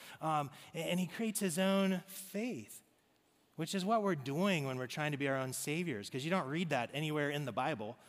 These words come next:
Um, so we're making our own faith. I, I don't know if you've ever heard this, but Thomas Jefferson,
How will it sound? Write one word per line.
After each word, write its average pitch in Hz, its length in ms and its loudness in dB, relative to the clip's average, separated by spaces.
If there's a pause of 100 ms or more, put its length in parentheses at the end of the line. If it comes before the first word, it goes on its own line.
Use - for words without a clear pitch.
(260)
Um, 123 420 -2 (120)
so - 160 -4
we're 160 120 2
making 170 360 2
our 139 120 4
own 131 180 2
faith. 117 500 -4 (800)
I, 190 220 6
I - 20 10
don't 240 100 8
know 226 80 10
if 196 80 6
you've 180 260 8
ever 170 140 8
heard 160 220 2
this, 127 200 4
but 123 200 -6
Thomas 175 320 6
Jefferson, 127 640 2